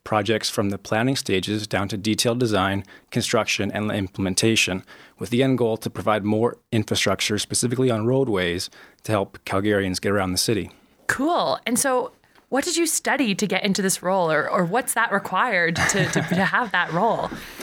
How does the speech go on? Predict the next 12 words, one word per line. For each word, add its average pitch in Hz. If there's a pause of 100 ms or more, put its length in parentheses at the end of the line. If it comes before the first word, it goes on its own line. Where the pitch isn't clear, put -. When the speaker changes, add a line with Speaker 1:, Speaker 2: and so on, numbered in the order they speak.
(220)
Speaker 1:
Um, 107
so 131
first 156
and 147
foremost, 123
the -
cycling 123
engineer 110
had 107
to 107
have 104
a, 90